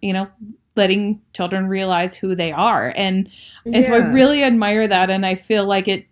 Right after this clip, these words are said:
Speaker 1: takes a lot of pressure off of, "It has to be this way," or, "It should be that way." And it can just be how it is. And, you know, children are gonna
Speaker 2: All rivers lead to the ocean.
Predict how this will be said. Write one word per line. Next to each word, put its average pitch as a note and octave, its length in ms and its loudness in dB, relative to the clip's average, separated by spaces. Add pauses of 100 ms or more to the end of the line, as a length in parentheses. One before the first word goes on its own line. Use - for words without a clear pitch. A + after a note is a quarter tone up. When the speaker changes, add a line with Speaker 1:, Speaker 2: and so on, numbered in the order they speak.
(220)
Speaker 1:
takes B3+ 240 -2
a A#3 40 -4
lot G#3+ 180 0
of G3 80 -4
pressure G3+ 360 -4
off F3+ 220 -2
of, F3 180 -8
"It F#3 80 -4
has G3+ 300 -10
to A3 100 -4
be G3+ 160 -4
this F#3 260 -8
way," F#3 280 -2
or, F3+ 100 -2
"It - 100 -10
should G#3 200 -8
be G#3 120 -6
that F#3+ 240 -2
way." F3+ 220 -2
And F#3 140 -2
it - 100 -10
can G3+ 140 -4
just G#3+ 240 -8
be A3+ 120 -4
how A#3 260 -4
it F#3 120 -2
is. G3 420 -4
And, F#3 260 -4 (500)
you F#3+ 180 -4
know, F3+ 240 -6 (100)
children C4+ 380 2
are A3+ 60 0
gonna G#3 260 0
Speaker 2:
All C4 140 2
rivers C#4 420 0
lead A#3 300 0
to C#4 100 0
the A3+ 220 4
ocean. G3+ 340 2